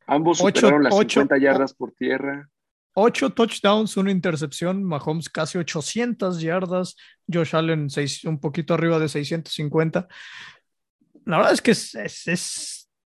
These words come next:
Speaker 2: es impresionante ver cómo juegan estos, estos dos cuates. Sí, sin de-, sin hablar de luego las, las, los jugadores ofensivos que tienen, ¿no? Digo, ahorita nada más yo creo que vamos a hablar de las ofensivas, porque la verdad es que las dos defensivas de los dos equipos, no, no sé si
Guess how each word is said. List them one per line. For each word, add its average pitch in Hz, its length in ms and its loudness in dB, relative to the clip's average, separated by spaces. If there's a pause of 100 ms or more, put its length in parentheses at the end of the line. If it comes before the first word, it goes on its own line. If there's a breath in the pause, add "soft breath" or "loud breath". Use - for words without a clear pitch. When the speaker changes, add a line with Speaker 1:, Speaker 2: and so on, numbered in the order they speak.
(260)
Speaker 2:
es - 220 2
impresionante 139 760 2
ver 131 220 0
cómo 135 300 -2
juegan 135 360 -2
estos, 131 440 -8
estos 135 320 -4
dos 135 160 -4
cuates. 143 420 -6 (140)
Sí, 139 240 -8 (180)
sin 165 240 -2
de-, 170 220 0
sin 185 160 2
hablar 220 300 4
de 170 80 2
luego 165 200 4
las, 143 320 -2
las, 139 560 -8
los 160 220 -2
jugadores 165 440 4
ofensivos 143 640 -2
que 139 120 -12
tienen, 160 500 -10
¿no? 240 80 -18 (380 loud breath)
Digo, 202 160 8
ahorita 220 260 6
nada 202 120 4
más 202 120 8
yo 185 120 6
creo 190 120 6
que - 80 2
vamos 185 240 4
a 151 40 2
hablar 165 200 2
de 175 80 2
las 151 200 -2
ofensivas, 147 460 -2
porque 139 320 -10
la 127 120 -4
verdad 143 240 2
es 143 100 -2
que 135 120 -8
las 127 200 -8
dos 147 160 0
defensivas 143 480 -2
de 139 80 -14
los - 180 -20
dos 135 200 -6
equipos, 143 500 0 (460 loud breath)
no, 160 380 4
no 202 220 6
sé 233 100 4
si 156 300 -2